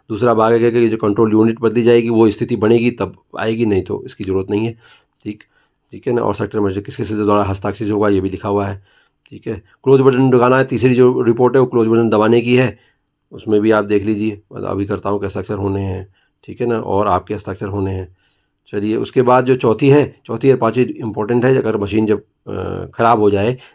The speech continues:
है ना, तो उसमें है कि वीवीपैट मतलब कोई भी बदल जाएगा, तो पार्ट चार है, उसमें भी आपको सेक्टर मजिस्ट्रेट सहित अभिकर्ताओं और सबके जो हस्ताक्षर है वो सब करने हैं। और उसके बाद जो पाँचवा है वो है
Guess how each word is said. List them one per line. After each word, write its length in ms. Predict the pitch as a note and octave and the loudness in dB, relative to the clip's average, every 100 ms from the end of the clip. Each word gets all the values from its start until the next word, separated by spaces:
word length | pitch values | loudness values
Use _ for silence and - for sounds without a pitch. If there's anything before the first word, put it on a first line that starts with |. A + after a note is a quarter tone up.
| - | -8
है 60 | G#2+ | -4
ना, 80 | A#2 | -4
तो 160 | A2 | -4
उसमें 240 | G2 A2 G#2+ | -4 -2 -2
है 120 | G#2+ | 0
कि 120 | A2+ | -2
वीवीपैट 420 | G#2+ G#2 G#2+ G#2 G2+ | -2 -2 -4 -6 -6
मतलब 200 | G2+ G2+ | -8 -6
कोई 180 | G#2+ | -6
भी 80 | G2+ | -6
बदल 400 | A2 - G#2 G#2 | -10 -10 -6 -2
जाएगा, 320 | A#2 B2+ C3+ C3+ _ - | 0 2 0 -4 _ -20
तो 60 | |
पार्ट 260 | G#2 G#2 G2+ | -8 -4 -4
चार 260 | - G#2+ A#2 | 0 2 2
है, 200 | B2+ - _ _ | 0 -4 _ _
उसमें 280 | - G#2 G#2 | -8 0 2
भी 100 | G#2 | 2
आपको 380 | G2+ G2 D3 D#3 _ _ | 0 0 -2 -4 _ _
सेक्टर 200 | A2 - | -12 -4
मजिस्ट्रेट 320 | G#2+ G2 A2 | -2 -2 -2
सहित 280 | G2+ G2+ G2+ | -2 -2 -2
अभिकर्ताओं 640 | G2+ G2+ G#2 G2 F#2+ F#2+ G2 | -4 -4 -4 -4 -4 -2 -2
और 100 | F#2+ | -4
सबके 320 | - F2+ G2+ | -6 -10 -8
जो 300 | F#2+ - - | -8 -12 -20
हस्ताक्षर 320 | F#2 F#2 F2 | -16 -14 -10
है 60 | F#2+ | -8
वो 100 | F#2 | -8
सब 160 | F2 - | -10 -12
करने 240 | F2 A2 | -6 -2
हैं। 160 | B2 A2+ - _ - | -2 -4 -12 _ -8
और 100 | G2+ | -4
उसके 380 | G2+ - - G#2 | -2 -4 -6 -4
बाद 220 | G2 G#2 | 0 0
जो 100 | G2+ | -2
पाँचवा 380 | G2 F#2 G2+ G#2 | -4 -4 0 0
है 180 | A#2+ B2 _ - | 0 -4 _ -12
वो 120 | G#2 | -8
है 180 | F#2 A2 | -4 -4